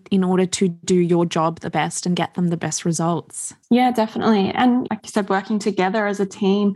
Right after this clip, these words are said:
Speaker 2: with the reports and results that I provide to my clients at the end of each month, you know, I want to make sure that it's easy to understand from their point of view, because obviously,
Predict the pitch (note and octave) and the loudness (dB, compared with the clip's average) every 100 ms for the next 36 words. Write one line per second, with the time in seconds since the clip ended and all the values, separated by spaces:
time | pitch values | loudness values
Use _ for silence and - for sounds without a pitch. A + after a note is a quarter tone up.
0 | - - - _ G#3 G#3+ - _ _ _ | -4 -18 -20 _ 2 2 -4 _ _ _
1 | A3+ A3+ A#3 - G#3+ G#3 A#3 A3+ G3+ F3+ | -2 0 0 0 0 0 2 2 2 2
2 | F#3+ - - G3+ F#3+ F#3+ G3 F3+ G#3+ - | 0 -2 -2 0 0 -2 -2 0 0 -2
3 | G3 F#3 F#3+ F#3 F#3+ F#3+ F#3+ F#3 F#3 F3+ | -2 -2 0 0 -2 0 2 4 4 4
4 | F3 E3+ - F3 F3+ - - - G3 - | 2 0 0 2 0 -4 -4 -4 -4 -8
5 | - - G3+ G3+ G#3 A3 G3+ - G3 F#3 | -6 -2 2 0 2 2 2 0 0 0
6 | F#3 F#3 G3 - - - - _ G#3 G#3+ | 0 -2 -4 -8 -20 -20 -20 _ 2 4
7 | G#3 G#3+ G#3 G#3+ F#3+ G3 - - F#3 G#3 | 4 2 2 2 2 0 -4 0 2 2
8 | G3 G3+ F#3+ F#3 F#3 F#3 F#3+ A3 B3+ A3+ | 0 2 4 2 2 2 2 4 4 2
9 | A3 G#3 G3 G3+ G#3 - F#3+ F#3 | 0 0 0 0 -2 0 0 0